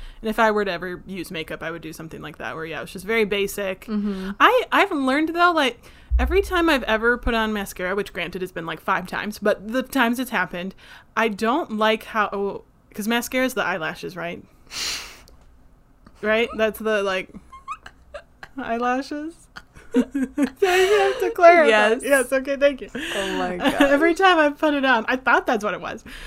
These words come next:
Speaker 2: 'Cause mascara is the eyelashes, right?
Speaker 1: <laughs> Um,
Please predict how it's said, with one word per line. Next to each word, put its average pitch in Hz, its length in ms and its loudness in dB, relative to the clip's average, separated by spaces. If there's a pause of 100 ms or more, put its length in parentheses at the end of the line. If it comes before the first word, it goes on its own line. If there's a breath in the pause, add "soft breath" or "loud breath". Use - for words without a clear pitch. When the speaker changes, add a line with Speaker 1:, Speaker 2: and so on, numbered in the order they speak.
Speaker 2:
'Cause 269 180 -4
mascara 311 360 2
is 269 100 0
the - 140 0
eyelashes, 165 600 2
right? 262 400 4
Speaker 1:
<laughs> 285 220 -2 (680 loud breath)
Um, 202 560 -4